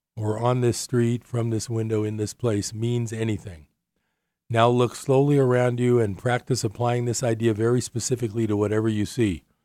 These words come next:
This table does not mean anything. This chair does not mean anything.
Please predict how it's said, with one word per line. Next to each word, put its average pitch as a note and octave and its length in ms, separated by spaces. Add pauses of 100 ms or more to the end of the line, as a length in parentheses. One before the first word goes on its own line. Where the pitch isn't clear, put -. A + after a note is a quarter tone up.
(380)
This A#2 160
table C3 440
does A2+ 200
not A#2 240
mean A#2 240
anything. F2+ 520
This G2+ 200
chair B2+ 360
does A2+ 180
not G2+ 240
mean A2 180
anything. F2 520